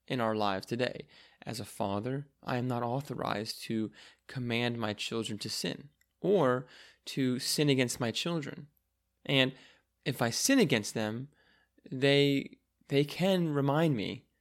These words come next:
and call me out on my sin. Of course, they're to do that with honor, reverence, and, and, and obedience, an obedient heart, but they,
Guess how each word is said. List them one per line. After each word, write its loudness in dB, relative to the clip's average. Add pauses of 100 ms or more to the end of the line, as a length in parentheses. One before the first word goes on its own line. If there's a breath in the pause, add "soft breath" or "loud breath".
(280)
and -2
call 0
me 2
out 0
on -2
my -2
sin. -6 (500 soft breath)
Of -2
course, 0
they're -2
to -6
do -2
that -4 (200)
with -6 (480 soft breath)
honor, 0 (480)
reverence, -2
and, -6
and, -8 (140)
and -4
obedience, 2 (280 soft breath)
an -4
obedient 0
heart, 6 (320)
but 2 (420 loud breath)
they, 0